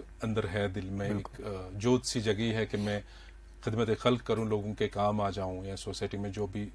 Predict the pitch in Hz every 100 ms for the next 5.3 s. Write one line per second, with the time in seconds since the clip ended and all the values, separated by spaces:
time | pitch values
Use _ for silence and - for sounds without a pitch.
0 | - - 101 - 101 98 110 104 - 95
1 | 95 98 104 95 95 92 98 98 - 92
2 | - 90 87 - - - - - 98 92
3 | 104 117 113 110 101 101 85 80 - -
4 | - - - - - - - - - 135
5 | 160 175 165